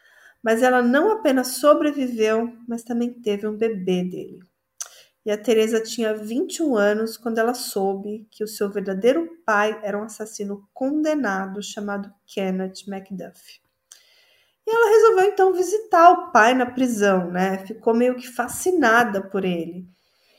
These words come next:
Enquanto ele tava preso, ele também tentou convencê-la a contrabandear drogas pra ele na prisão.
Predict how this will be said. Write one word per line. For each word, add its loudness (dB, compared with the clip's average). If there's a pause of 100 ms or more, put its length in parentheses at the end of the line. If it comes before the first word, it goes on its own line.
Enquanto 2
ele 2
tava 0
preso, 4
ele -4
também -2
tentou -4
convencê-la 0
a -8 (160)
contrabandear 0
drogas 2
pra -2
ele 0
na -4
prisão. -8